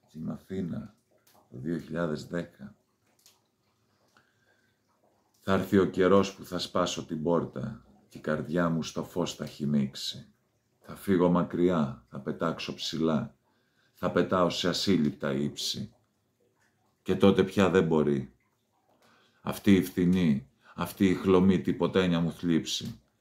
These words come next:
θα μείνει ορφανή, θα γυρνάει σαν τρελή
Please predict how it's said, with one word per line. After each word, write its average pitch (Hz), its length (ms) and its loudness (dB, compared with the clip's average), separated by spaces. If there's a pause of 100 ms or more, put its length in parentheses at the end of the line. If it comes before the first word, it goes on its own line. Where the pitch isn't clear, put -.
(160)
θα - 180 -2
μείνει 87 280 4
ορφανή, 80 760 0 (420)
θα - 180 -6
γυρνάει 87 460 2
σαν 87 240 0
τρελή 80 580 2